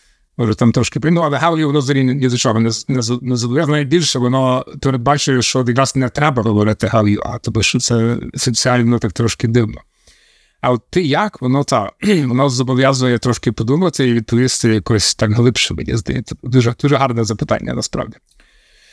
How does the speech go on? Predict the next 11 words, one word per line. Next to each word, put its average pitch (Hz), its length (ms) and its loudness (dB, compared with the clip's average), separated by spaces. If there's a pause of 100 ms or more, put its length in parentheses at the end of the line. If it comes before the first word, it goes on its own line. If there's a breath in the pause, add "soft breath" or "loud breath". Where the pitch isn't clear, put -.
(340 soft breath)
Ем, 165 320 0
та, 220 180 0
ну, 214 220 0 (200)
сьогодні 196 560 0
як 165 320 -2
я? 127 320 -4 (220 loud breath)
Сьогодні 233 400 0
в 170 160 0
мене 185 180 0
день 185 180 2
почався 156 640 0